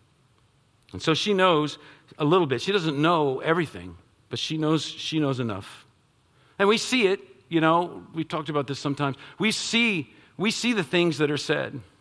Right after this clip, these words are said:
The Jews say to Jesus, "Come on, you're a half-breed. We all know it. We all know it." What is that?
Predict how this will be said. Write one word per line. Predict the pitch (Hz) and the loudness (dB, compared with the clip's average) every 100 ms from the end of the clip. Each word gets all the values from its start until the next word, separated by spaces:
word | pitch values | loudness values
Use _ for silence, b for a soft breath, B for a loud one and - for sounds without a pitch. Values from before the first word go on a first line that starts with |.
| _ _ _ _ _ _ - b b b b b b - | _ _ _ _ _ _ -20 b b b b b b -12
The | 123 | -10
Jews | 113 165 165 | -2 -2 0
say | 180 165 | 2 2
to | 147 | 2
Jesus, | 131 180 151 131 - - _ | 0 -2 -2 -4 -12 -20 _
"Come | 147 | -2
on, | 110 85 82 - _ | 0 -2 -8 -18 _
you're | - 127 | -12 -10
a | |
half-breed. | 151 185 - 107 98 104 - _ _ _ _ - | -8 -10 -10 -8 -6 -8 -14 _ _ _ _ -6
We | 90 | -4
all | 98 | -4
know | 95 85 92 | -6 -8 -8
it. | 92 - - _ _ _ _ _ _ _ _ _ | -8 -10 -14 _ _ _ _ _ _ _ _ _
We | 175 | -2
all | 143 92 | -2 -2
know | 73 - | -10 -18
it." | - - - _ _ _ _ _ b b b b b b _ | -20 -20 -20 _ _ _ _ _ b b b b b b _
What | 131 139 | -8 -8
is | 98 | -6
that? | 98 - | -10 -12